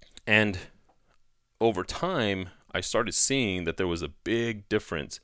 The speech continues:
in how people were taking these messages as opposed to the long podcast. And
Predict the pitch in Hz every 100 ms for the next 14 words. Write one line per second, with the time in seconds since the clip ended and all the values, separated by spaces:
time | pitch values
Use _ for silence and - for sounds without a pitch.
0 | _ _ _ _ - 87 95 90 110 107
1 | 98 85 82 82 - - 98 - 87 80
2 | 82 76 55 - - 50 50 - - -
3 | _ 90 87 - 90 85 - 90 85 80
4 | - 82 82 73 - - - - - -
5 | - _ _ _ _ _ _ _ _ _
6 | _ - 80 82 82